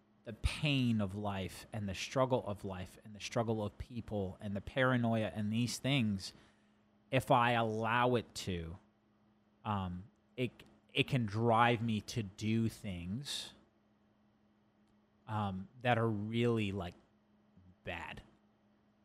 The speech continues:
Um, so I think that that's part of, I mean, that, that'll be the final thing is w-, we're trying, like, the Christian who loves God is trying to submit to God's agenda. And,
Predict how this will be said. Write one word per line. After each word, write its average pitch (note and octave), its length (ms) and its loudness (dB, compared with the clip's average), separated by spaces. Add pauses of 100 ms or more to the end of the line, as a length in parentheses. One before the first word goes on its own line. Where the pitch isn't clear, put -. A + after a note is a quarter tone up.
(160)
Um, F#2+ 360 -4 (160)
so - 140 -2
I - 20 2
think C3+ 200 0
that C3 220 0
that's C3 240 -2
part A#2+ 360 -2
of, G#2 120 0
I - 760 -20
mean, G2 220 -4 (120)
that, G#2+ 220 -8
that'll A2 200 0
be G2+ 100 0
the G2 100 -4
final G2 280 -6
thing G#2 240 -4
is F#2+ 100 -4
w-, A2 220 -16 (720)
we're D3 280 10
trying, B2 480 2
like, A#2+ 240 0 (340)
the C3 80 -2
Christian D3+ 460 2
who B2 140 4
loves A2+ 440 2
God G#2+ 480 0
is G2 140 -4
trying A#2 400 0
to A2+ 140 -10
submit G2+ 440 -6
to G#2 100 -6
God's G2+ 300 -2
agenda. E2+ 460 -8 (1300)
And, A2+ 220 2